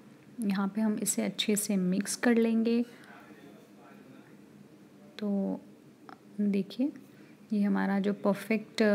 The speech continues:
पाव भाजी वाला मसाला है ये रेडी हो चुका है। अब हम इसे दो मिनट तक ढक के पका लेंगे और इसके दो मिनट के बाद हम चेक कर लेते हैं। तो देखिए जो हमें यम्मी डिलीशियस सी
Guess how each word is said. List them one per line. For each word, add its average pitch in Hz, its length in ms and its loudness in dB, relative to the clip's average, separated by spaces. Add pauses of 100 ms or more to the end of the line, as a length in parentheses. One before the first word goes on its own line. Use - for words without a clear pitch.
(120)
पाव 196 220 0
भाजी 202 440 0
वाला 196 280 2
मसाला 190 480 0
है 202 180 0
ये 202 100 2
रेडी 180 280 -2
हो 202 200 0
चुका 220 340 0
है। 214 260 2
अब 196 100 0
हम 196 200 2
इसे 202 280 -2
दो 185 160 0
मिनट 220 400 2
तक 220 160 0
ढक 190 260 0
के 208 100 -2
पका 185 380 0
लेंगे 233 340 4
और - 760 -8
इसके 208 220 -2
दो 190 200 0
मिनट 220 320 2
के 220 100 -2
बाद 208 220 0
हम 208 140 0
चेक 185 340 -4
कर 220 120 -2
लेते 208 320 -2
हैं। 214 160 -2
तो 208 120 -4
देखिए 202 480 0
जो 208 180 0
हमें 196 520 2
यम्मी 190 420 4
डिलीशियस 196 600 2
सी 220 260 2